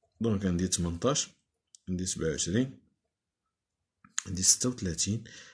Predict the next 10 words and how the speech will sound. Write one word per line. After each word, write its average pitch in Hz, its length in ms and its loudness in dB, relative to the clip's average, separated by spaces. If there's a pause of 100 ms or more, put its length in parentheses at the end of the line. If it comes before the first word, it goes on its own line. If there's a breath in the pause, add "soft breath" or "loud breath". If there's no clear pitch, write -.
(160 loud breath)
عندي 87 260 -2
خمسة 90 340 0
وأربعين، 101 640 -4 (440 loud breath)
عندي 82 300 0
أربعة 80 280 -2
وخمسين، 104 840 0
عندي 82 320 -4
ثلاثة 82 400 -4
وستين، 107 880 2
عندي 92 500 2